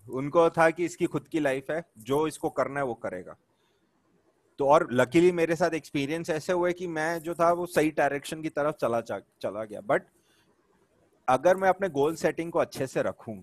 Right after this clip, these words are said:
कि मेरे चालीस आते हैं, ठीक है, चालीस आते हैं ना,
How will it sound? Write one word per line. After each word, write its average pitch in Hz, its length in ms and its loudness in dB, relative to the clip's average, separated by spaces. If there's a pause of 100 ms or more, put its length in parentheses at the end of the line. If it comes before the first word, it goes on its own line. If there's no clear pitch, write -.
(120)
कि 143 320 -2
मेरे 131 200 0
चालीस 143 400 2
आते 139 220 -2
हैं, 160 160 -4
ठीक 147 240 -4
है, - 200 -6
चालीस 135 340 6
आते 123 200 0
हैं 101 80 -8
ना, 120 160 -12